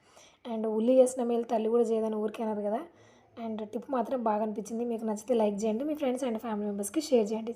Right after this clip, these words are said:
చూడండి పూలు ఎన్ని వచ్చాయో. ఇప్పుడు దే-, ఒక్కొక్క దేవుడి పటానికి రెండు రెండు పూలు పెట్టి అన్ని పూలు వచ్చినాయి అనమాట. ఇంకా కూడా కొన్ని ఉన్నాయి, అవి కొంచెం చిన్నగా ఉన్నాయని చెప్పి కోయలేదు. And వచ్చినప్పుడల్లా ఒక పది, పదిహేను, ఇరవై దాకా,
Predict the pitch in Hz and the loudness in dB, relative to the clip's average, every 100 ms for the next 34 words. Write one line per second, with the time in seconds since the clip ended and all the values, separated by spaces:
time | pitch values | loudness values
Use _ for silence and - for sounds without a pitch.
0 | 262 240 240 - 247 233 220 220 240 214 | 4 4 4 6 8 8 4 0 0 0
1 | - - - - - 262 226 320 - - | -2 -10 -20 -20 -8 0 6 6 6 -6
2 | - _ 240 208 240 247 240 294 - 339 | -20 _ -2 12 12 12 10 8 10 8
3 | 277 233 262 277 269 240 247 254 320 240 | 8 8 8 8 4 2 0 4 4 4
4 | 240 247 247 247 247 254 240 233 233 233 | 2 2 2 0 2 6 8 6 4 0
5 | 220 233 240 220 247 208 202 196 302 392 | 0 2 4 4 0 -2 -2 -4 -8 -10
6 | - 254 269 269 254 240 220 220 214 339 | -8 2 6 6 6 0 0 0 -2 -4
7 | - 226 233 226 214 240 254 262 233 233 | -6 -6 -6 -6 -4 -2 0 0 0 0
8 | 214 214 - 226 220 208 214 381 - _ | -2 -6 -2 0 0 0 -2 -6 -12 _
9 | _ _ _ _ 247 226 226 220 277 277 | _ _ _ _ -4 0 0 0 2 4
10 | 247 262 262 233 247 226 247 226 247 233 | 4 4 4 2 2 0 2 2 2 2
11 | 220 214 220 220 220 254 | 0 0 0 0 0 -2